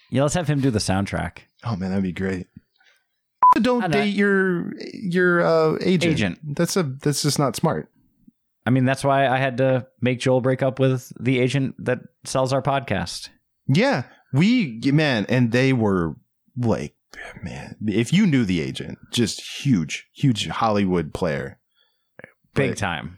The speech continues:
Speaker 2: Big time. And with the movie, right, we had contracts to make this into a movie. You know,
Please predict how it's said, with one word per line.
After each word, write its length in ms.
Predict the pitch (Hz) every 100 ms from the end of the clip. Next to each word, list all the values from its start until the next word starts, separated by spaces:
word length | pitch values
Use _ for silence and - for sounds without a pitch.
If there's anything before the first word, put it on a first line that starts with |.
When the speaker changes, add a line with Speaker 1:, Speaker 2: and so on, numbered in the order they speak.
| -
Speaker 2:
Big 240 | 147 135
time. 380 | - 101 73 71 -
And 160 | 143
with 260 | 156 147 117
the 200 | 147 - - - _
movie, 400 | 139 170 294 294 170
right, 180 | 151 139
we 200 | 214 247
had 300 | 262 147 -
contracts 720 | - 233 247 - 117 92 -
to 120 | 139
make 300 | 131 147 143
this 180 | 147 139
into 220 | 135 120
a 60 | 107
movie. 520 | 127 107 80 71 - _ _ _ _ _ _ _ _ _ _
You 120 | 131 135
know, 180 | 95